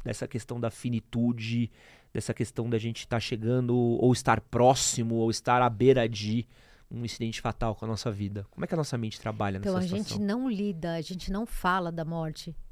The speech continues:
Speaker 2: Aliás, eu acho que é o primeiro podcast que alguém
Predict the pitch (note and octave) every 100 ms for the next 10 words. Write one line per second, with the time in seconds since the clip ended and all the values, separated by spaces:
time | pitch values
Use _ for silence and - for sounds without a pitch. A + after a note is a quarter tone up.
0 | - D3 D#3+ E3 G#3+ - - - - -
1 | - E3+ E3+ - E3+ F3+ F#3+ G3+ F3+ -
2 | F#3 - - F3 E3+ F3+ G3